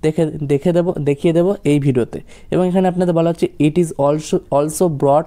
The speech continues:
to the attention of candidates that as per provisions the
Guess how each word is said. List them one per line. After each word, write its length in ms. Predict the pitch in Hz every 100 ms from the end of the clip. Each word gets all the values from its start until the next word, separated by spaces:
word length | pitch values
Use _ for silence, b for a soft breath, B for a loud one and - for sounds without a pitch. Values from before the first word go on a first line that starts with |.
| - b b b b -
to 100 | 170
the 200 | 165 160 -
attention 640 | 131 131 180 190 - 156 170 b b b -
of 140 | 139 - -
candidates 720 | 143 165 160 185 - - - - b b b -
that 220 | 135 143 151 - - 147
as 180 | 143 147 -
per 240 | 165 165 -
provisions 480 | 151 170 175 185 196 - - - - - - 139
the 300 | 135 135